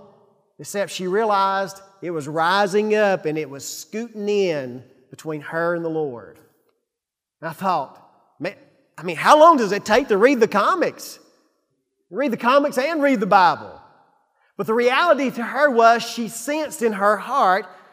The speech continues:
something was scooting in, wedging in the way.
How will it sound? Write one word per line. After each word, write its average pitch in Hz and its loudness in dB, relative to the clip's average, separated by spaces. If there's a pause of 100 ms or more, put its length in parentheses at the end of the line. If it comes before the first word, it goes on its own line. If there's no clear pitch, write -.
something 277 0
was 214 0
scooting 269 -4
in, 254 -6 (800)
wedging 240 -4
in 269 -4
the 254 -2
way. 240 0